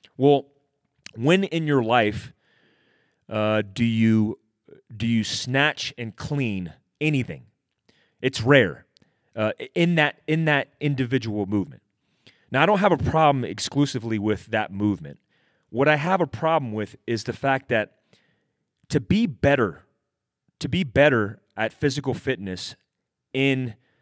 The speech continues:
um, CrossFit, you have to be more efficient.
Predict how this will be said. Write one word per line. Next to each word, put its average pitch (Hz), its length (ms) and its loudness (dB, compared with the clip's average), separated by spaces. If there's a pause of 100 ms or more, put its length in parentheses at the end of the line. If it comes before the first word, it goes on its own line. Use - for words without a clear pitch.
(420)
um, 110 560 -2 (200)
CrossFit, 147 680 2
you 113 100 -4
have 147 180 -2
to - 80 -10
be 143 140 -2
more 131 160 0
efficient. 90 640 -6